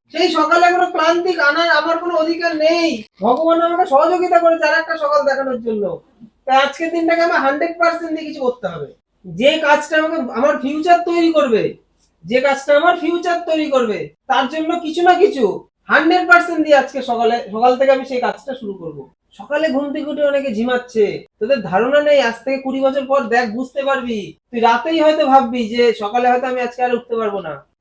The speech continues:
মানে আজকে মনে হয় এই রাতটাই আমার শেষ। তোরা ছোট, তোদের বয়সটা কম বলে তোরা এরকম ভাবছিস। আমাদের শরীরের য-, সমস্ত অঙ্গ প্রত্যঙ্গ যেগুলো রয়েছে, এগুলো কিন্তু বারবার চেঞ্জ করা যায় না। যায়? একটা মোবাইল ফোন কিনি, প্রথম দিন বিশাল ফাস্ট,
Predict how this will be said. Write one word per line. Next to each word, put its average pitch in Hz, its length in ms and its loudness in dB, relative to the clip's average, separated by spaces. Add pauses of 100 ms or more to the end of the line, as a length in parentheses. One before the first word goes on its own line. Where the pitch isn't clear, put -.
মানে 202 140 -4
আজকে 214 300 -4
মনে 262 120 -2
হয় 262 100 2
এই 247 60 2
রাতটাই 226 420 2
আমার 269 180 2
শেষ। 208 360 -2
তোরা 214 160 -4
ছোট, 196 220 -12
তোদের 240 360 2
বয়সটা 185 420 -2
কম 214 260 -4
বলে 226 200 -2
তোরা 233 120 -6
এরকম 226 180 -4
ভাবছিস। 180 540 -14 (140)
আমাদের 214 360 -2
শরীরের 220 540 -2
য-, - 260 -16
সমস্ত 240 340 -6
অঙ্গ 214 300 0
প্রত্যঙ্গ 247 460 -4
যেগুলো 240 280 -4
রয়েছে, 220 540 0 (120)
এগুলো 247 300 0
কিন্তু 269 240 -6
বারবার 214 420 2
চেঞ্জ 269 240 -6
করা 269 180 2
যায় 214 140 0
না। 190 100 -2
যায়? 233 420 2 (460)
একটা 202 220 2
মোবাইল 269 480 4
ফোন 294 220 -4
কিনি, 320 540 -6 (320)
প্রথম 330 420 2
দিন 330 320 -2
বিশাল 311 600 -4
ফাস্ট, - 480 -2